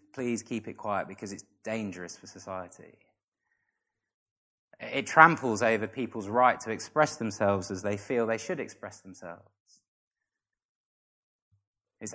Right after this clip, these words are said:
arrogant and, um, patriarchal or dangerous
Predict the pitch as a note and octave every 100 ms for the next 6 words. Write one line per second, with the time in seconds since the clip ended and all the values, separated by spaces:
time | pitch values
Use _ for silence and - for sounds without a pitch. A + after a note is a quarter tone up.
0 | - E3 D#3 A2+ F#2+ D#2+ - - G2 F#2
1 | F2+ - - - _ _ _ _ _ _
2 | _ _ _ _ _ _ - G2 F#2 F2+
3 | F#2+ G2 - _ _ _ _ _ D#3 B2+
4 | C#3+ D3 E3 - A2 D#2+ D2+ G2 G2 F2+
5 | E2+ - - _ _ _ _ _ _ D3
6 | F3 E3 - A#2+ F#2 - - - -